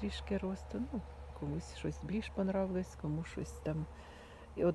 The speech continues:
в одної зовсім там, ну, проблемка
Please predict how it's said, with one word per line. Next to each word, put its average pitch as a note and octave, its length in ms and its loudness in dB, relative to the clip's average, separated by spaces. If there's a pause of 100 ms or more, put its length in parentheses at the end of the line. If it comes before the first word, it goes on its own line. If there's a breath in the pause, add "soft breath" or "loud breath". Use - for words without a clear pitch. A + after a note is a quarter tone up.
в F3+ 60 6
одної G#3 380 10
зовсім D3+ 420 2
там, C#3 320 0
ну, F3 260 2
проблемка - 580 2